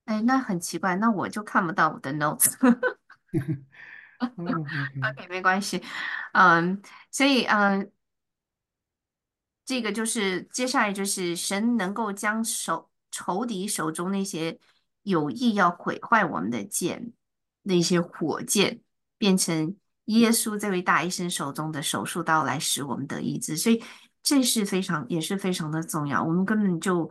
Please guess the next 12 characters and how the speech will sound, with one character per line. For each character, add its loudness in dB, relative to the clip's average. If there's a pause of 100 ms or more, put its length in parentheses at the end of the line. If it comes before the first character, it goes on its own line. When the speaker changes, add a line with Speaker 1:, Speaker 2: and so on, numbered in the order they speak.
(420)
Speaker 1:
不 -2
要 6
害 0
怕， -4
我 -8
们 -4
完 2
全 -2
是 -2
在 0
神 -2
的 0